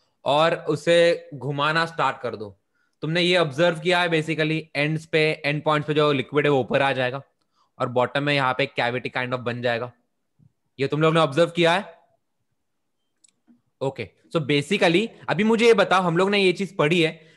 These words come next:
कि हर एक लेवल पे basically एक, एक लिक्विड में सेम लेवल पे आपका जो प्रेशर है वो सेम रहता है, लेकिन क्या यहाँ पे मैं बोल सकता हूँ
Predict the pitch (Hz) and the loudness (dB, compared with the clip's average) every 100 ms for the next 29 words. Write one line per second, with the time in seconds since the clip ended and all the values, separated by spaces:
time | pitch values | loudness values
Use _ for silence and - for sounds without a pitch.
0 | _ 170 151 151 165 196 180 156 151 170 | _ -4 -2 0 2 0 0 0 2 2
1 | 175 160 202 - _ _ - 147 156 175 | 0 -2 -4 -10 _ _ -12 -8 -6 -4
2 | 170 - - 165 165 151 156 175 170 185 | -6 -10 -10 -8 -4 -4 -4 -6 -6 -8
3 | 180 170 185 180 170 180 175 180 214 - | -6 -6 -4 -2 0 -2 -2 -6 -8 -14
4 | _ _ _ 123 127 131 - 175 170 165 | _ _ _ 0 0 -2 -2 -2 0 -2
5 | 180 180 147 147 170 170 165 151 139 120 | -4 -2 -4 -2 -4 -4 -4 -4 -2 -6
6 | 113 131 160 160 160 165 143 147 180 151 | -6 -8 -8 -4 0 2 0 0 -2 0
7 | 156 180 180 160 117 | -2 -2 0 0 -2